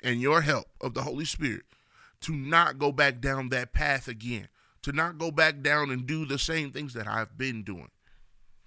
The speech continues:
I'm gonna read one more scripture. We're gonna get out of here.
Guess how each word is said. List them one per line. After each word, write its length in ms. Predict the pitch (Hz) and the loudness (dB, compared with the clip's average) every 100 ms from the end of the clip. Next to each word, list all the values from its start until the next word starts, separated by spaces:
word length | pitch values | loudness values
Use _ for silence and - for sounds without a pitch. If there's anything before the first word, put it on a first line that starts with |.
| - - - - | -20 -20 -16 -6
I'm 100 | 120 | -4
gonna 120 | 110 | -2
read 180 | 123 127 | -2 -2
one 120 | 135 | -2
more 120 | 131 | -2
scripture. 380 | 123 139 123 123 | -4 -8 -8 -8
We're 100 | 113 | -8
gonna 220 | 113 107 | -6 -6
get 100 | 117 | -2
out 160 | 113 113 | 0 0
of 60 | |
here. 200 | 107 104 | -4 -8